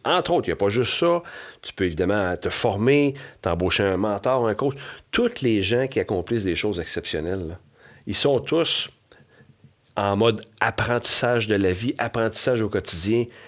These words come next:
Quelle belle occasion que t'as tout de suite de transformer ton auto en université ambulante. Une université ambulante pour toi. Achète-toi des C D qui te font triper, des livres audio, des podcasts,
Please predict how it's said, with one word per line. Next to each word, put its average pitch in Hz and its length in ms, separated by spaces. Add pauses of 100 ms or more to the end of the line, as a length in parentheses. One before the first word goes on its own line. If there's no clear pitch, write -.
(160)
Quelle 190 220
belle 156 440
occasion 131 760
que 139 140
t'as 110 340 (300)
tout 147 100
de 143 60
suite - 300
de 101 100
transformer 113 440
ton 113 180
auto 123 200
en 107 80
université 143 720
ambulante. 104 560 (520)
Une 104 240
université 170 1200
ambulante 147 720
pour 123 160
toi. 135 400 (440)
Achète-toi 123 400
des 127 140
C 110 160
D 139 160
qui - 120
te - 40
font 107 160
triper, 131 460 (280)
des 90 200
livres 120 400
audio, 127 520 (100)
des 87 140
podcasts, 131 760